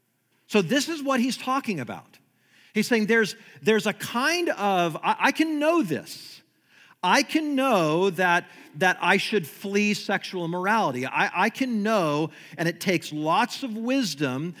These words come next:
to know. It doesn't take a whole ton of wisdom, I should say, to know that sexual immorality is wrong, that sexual morality is a trap, that sexual morality will, will, will sort of, uh, uh,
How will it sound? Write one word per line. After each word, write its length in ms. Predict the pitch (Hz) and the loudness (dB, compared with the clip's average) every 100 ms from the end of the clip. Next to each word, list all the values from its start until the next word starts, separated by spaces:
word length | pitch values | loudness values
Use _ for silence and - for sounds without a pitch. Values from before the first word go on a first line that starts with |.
| - - | -20 -6
to 140 | 220 | -2
know. 400 | 185 185 165 135 | 0 2 2 2
It 60 | 156 | 2
doesn't 280 | 220 277 | 2 0
take 220 | 233 185 165 | -2 -2 0
a 80 | |
whole 260 | 147 208 262 | -2 2 0
ton 240 | - 269 | 0 0
of 80 | 233 | 0
wisdom, 260 | 135 127 135 | -2 -4 -4
I 60 | |
should 180 | 123 123 | -6 -8
say, 340 | - 127 139 156 - - | -6 -2 -2 -4 -10 -4
to 120 | 220 | 0
know 460 | 196 190 165 156 165 - - | 2 2 2 0 -2 -8 -6
that 140 | 208 | -6
sexual 500 | - 254 226 - 226 | -2 0 0 -2 -2
immorality 560 | 202 170 139 147 170 190 | 0 2 2 2 0 -2
is 160 | 185 | -4
wrong, 560 | 170 240 247 156 110 117 | -2 2 2 0 -4 -8
that 140 | 151 | -8
sexual 360 | - 214 208 220 | -4 -4 -4 -6
morality 520 | 196 160 151 170 170 | -2 0 0 0 0
is 180 | 175 151 | 0 -2
a 140 | 180 | -4
trap, 600 | - - 294 214 120 110 | -6 -4 0 2 0 -6
that 160 | 143 143 - - - | -6 -8 -8 -20 -12
sexual 400 | - 226 - 240 | 0 0 0 -2
morality 460 | 185 156 151 160 | 0 2 2 2
will, 300 | 160 165 165 | 0 2 0
will, 280 | 156 175 165 160 | 0 0 0 0
will 240 | 165 160 | -2 -2
sort 180 | - 196 | -2 -4
of, 180 | 156 123 | -4 -6
uh, 40 | |
uh, 400 | - 151 135 170 | -6 -6 -4 -4